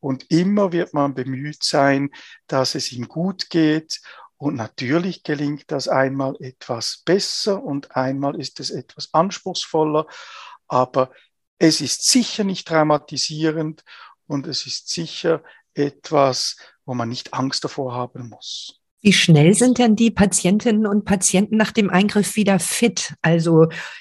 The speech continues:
Speaker 2: können sich normal bewegen und vielleicht sogar Sport treiben?
Speaker 1: Also wird eine Hüftarthroskopie zum Beispiel durchgeführt, wie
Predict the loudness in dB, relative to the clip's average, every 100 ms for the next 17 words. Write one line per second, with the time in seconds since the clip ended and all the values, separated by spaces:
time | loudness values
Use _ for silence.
0 | -8 2 4 6 4 2 2 2 4 4
1 | 4 2 2 2 2 0 0 -2 -2 -2
2 | -2 0 0 2 4 4 2 -2 -2 -2
3 | -6 -10 -12 _ -4 2 0 0 _ _
4 | _ 2 4 4 2 2 2 4 4 2
5 | -12 -10 -8 -6 -4 4 4 4 -6 -2
6 | -2 -4 -12 -2 -2 -2 -14 -18 -12 -10
7 | -8 -6 -4 -4 -4